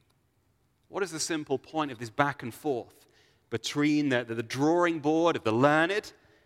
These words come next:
and the throne room of a king in a temper tantrum? Well, it is to underscore the restlessness that comes when we realize that the men and women of this earth cannot reveal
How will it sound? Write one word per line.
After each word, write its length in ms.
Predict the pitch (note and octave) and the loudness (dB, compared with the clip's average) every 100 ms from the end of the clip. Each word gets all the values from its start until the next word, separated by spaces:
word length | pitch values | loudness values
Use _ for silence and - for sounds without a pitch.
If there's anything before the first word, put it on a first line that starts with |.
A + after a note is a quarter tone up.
| _ | _
and 140 | A#2 | -6
the 60 | A2+ | -6
throne 580 | - - D3 D#3+ D#3+ D3 | -10 -6 0 2 2 0
room 520 | C3+ C3 C3 C3 C3 _ _ _ _ - | -2 -2 -4 -6 -12 _ _ _ _ -4
of 200 | B2+ A#2+ | -4 -2
a 140 | A#2+ | -6
king 460 | G#2+ - B2+ A#2+ A2+ | -6 -8 -6 -4 -6
in 160 | A#2 A2+ | -6 -8
a 60 | |
temper 360 | - B2+ G#2+ A2 | -4 -6 -4 -4
tantrum? 520 | G#2+ G2+ F#2 G2+ F2 _ _ _ _ _ _ _ _ _ _ _ _ _ _ | -4 -6 -10 -18 -20 _ _ _ _ _ _ _ _ _ _ _ _ _ _
Well, 140 | G#2+ | -4
it 100 | A2 | -2
is 120 | A2+ - | -4 -6
to 80 | |
underscore 1000 | B2+ A#2 G#2+ - - E3+ A#2 F#2+ G2 C#3 - _ _ _ _ _ _ | -6 -4 -6 -6 -4 -4 -2 -4 -10 -14 -18 _ _ _ _ _ _
the 100 | B2 | -2
restlessness 1080 | A2+ A#2 F#3 G3 - - A2+ - G#2+ A#2 - | -2 -2 -2 -2 -8 -6 -6 -6 -10 -10 -10
that 200 | G#2+ - | -14 -14
comes 840 | - - D#3+ G#2+ F2+ _ - - - - - | -14 -6 -6 -6 -12 _ -12 -12 -12 -20 -6
when 220 | C3+ C#3 | -2 0
we 140 | C3+ C#3+ | 0 0
realize 580 | C#3+ F#3+ A#3+ F#3+ C3 D3+ | 0 0 2 2 0 -2
that 100 | C#3+ | -2
the 80 | |
men 340 | C3+ D3+ G#3 A#3+ | -2 0 0 0
and 120 | G3 | 0
women 220 | E3 D3+ | 0 0
of 200 | D3+ C#3+ | 0 -2
this 220 | D3 C#3 - | -2 -4 -2
earth 240 | D3+ C#3 - | -2 -2 -4
cannot 480 | - G#3 G#3+ G3+ - | -12 -8 -4 -4 -2
reveal 720 | D#3+ E3 D3 F#3+ F#3 C3+ B2+ | -2 -2 -4 -8 -2 -2 -2